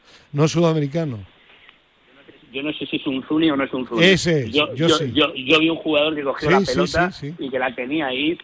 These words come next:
Speaker 2: y, y, y que me disculpe un Zuni por, por decir que es sudamericano, que tampoco pasa nada
Speaker 1: <laughs>
Speaker 2: por, por serlo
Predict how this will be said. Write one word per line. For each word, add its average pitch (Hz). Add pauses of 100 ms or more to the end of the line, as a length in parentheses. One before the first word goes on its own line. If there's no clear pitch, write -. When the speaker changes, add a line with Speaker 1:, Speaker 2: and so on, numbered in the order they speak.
(220)
Speaker 2:
y, 135
y, 131
y 120
que 120
me 117
disculpe 139
un 127
Zuni 156
por, 120
por 113
decir 120
que 123
es 113
sudamericano, 120 (220)
que 107
tampoco 131
pasa 123
nada 143 (120)
Speaker 1:
<laughs> -
Speaker 2:
por, 123 (120)
por 123
serlo 156